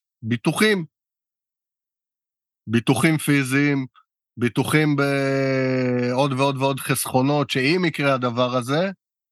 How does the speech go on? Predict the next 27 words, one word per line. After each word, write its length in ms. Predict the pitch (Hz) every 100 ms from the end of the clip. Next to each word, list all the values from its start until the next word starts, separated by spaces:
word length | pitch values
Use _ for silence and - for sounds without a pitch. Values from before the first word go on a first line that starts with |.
| _ _
ואז 180 | 120 139
אנחנו 360 | 160 160 - 147
עוד 320 | 143 165 190
יותר, 200 | 190 180
אה, 600 | 160 147 147 139 139 135
מורידים 500 | 127 123 131 143 156
את 120 | 143
הרמת 360 | 135 131 143 143
חיות 480 | 135 139 156 202 -
שלנו, 500 | 180 156 160 190 185 - _ _ _ -
אנחנו 260 | 127 135
חיים 240 | 123 135 147
מתוך 340 | 139 139 - -
פחד. 300 | 123 - 92 - _ _ _ _ _ _ _ _ _ _
מה 140 | - 139
יקרה 240 | 139 135
אם 260 | 139 147 143
ייעלם 440 | 127 120 117 110
לי? 80 | 98 - _ _ _ 113
וזה 180 | 120
מסלול 440 | 190 185 202 196 196
אחד. 260 | - 170 131 - _ _ -
דרך 260 | 117 127 156
אגב, 380 | 170 190 196 170 143 - _ _ _ _ _ _ _ _ _ _ _ 113
רוב 240 | 135 151
האנשים 360 | 156 151 165 151
שאני 240 | 147 143